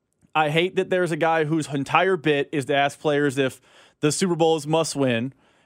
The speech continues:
It's funny, we all chuckle, ha, ha, ha, year after year, I get it. But the fact that that guy is in the same room as actual journalists frustrates me.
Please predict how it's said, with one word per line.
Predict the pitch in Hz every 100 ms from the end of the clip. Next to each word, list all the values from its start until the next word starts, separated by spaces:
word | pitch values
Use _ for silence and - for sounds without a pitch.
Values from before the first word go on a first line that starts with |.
| _ -
It's | 180 -
funny, | 214 214 208 190
we | 160
all | 143
chuckle, | 139 202 190 185 185
ha, | 175 165
ha, | 170
ha, | 165 170
year | 165 160 160
after | 139
year, | 139 185 180
I | 151
get | 131 127
it. | 104 - _ _ _ _ -
But | 143 147 - _ _ -
the | 139
fact | - 190 202
that | 202 - _ _ _ _ _ -
that | 180 175
guy | 190 180
is | 156
in | 151
the | 143
same | - 185 185 175
room | 170 170 165 170 151 -
as | 127 120 113 - _ _ _ -
actual | 170 170 180 170
journalists | 135 165 165 160 147 - _ -
frustrates | 175 165 175 160
me. | 165 170 160